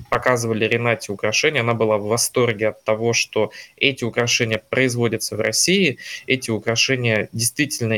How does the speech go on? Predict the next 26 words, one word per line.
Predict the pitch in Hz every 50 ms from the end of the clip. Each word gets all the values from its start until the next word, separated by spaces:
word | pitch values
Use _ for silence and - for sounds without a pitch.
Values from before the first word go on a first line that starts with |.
| - -
её | 117 117 120 139 131 113
заинтересовали, | 107 110 104 104 - 110 110 - - 117 117 120 135 156 165 151 -
очень, | 117 113 - - - - 113 110 110 110 107
э, | 107 104 104 101 101 101 98 - - - 85 - - - - - - - - - - - - - - -
большой | 117 110 135 135 - - - 147 143 131 110
и | - - 117
позитивный | - 131 120 127 123 - - 127 117 120 123
отклик | 127 120 123 - 107 104 107
был | 101 110 101
с | - - 120
её | 110 107 104
стороны, | - - - 113 110 110 107 110 135 170 185 202 - - - - - - - - - - -
и | 123 135 151 151 139 117 120 _ _ _ _ - - _ _ -
совсем | - - 131 127 - - 127 113 -
скоро, | - _ - 135 156 170 170 160 131 120 127 -
уже | 113 113 117 113 123 123 120 110 107 - - -
в | 107 107 117
начале | 120 127 123 - 127 120 113 110
следующего | - 123 123 110 107 - - - 101 110
года, | 104 117 143 170 160 139 113 - - - - - - - -
мы | 117 143 156
представим | - 127 123 117 - - 131 135 135 135 120 117
совместную | - - 117 120 127 127 120 123 120 117
коллекцию | 110 - 131 131 127 113 - - - - 107
с | - - -
Ренатой, | 120 117 107 107 104 101 - 147 165 180 180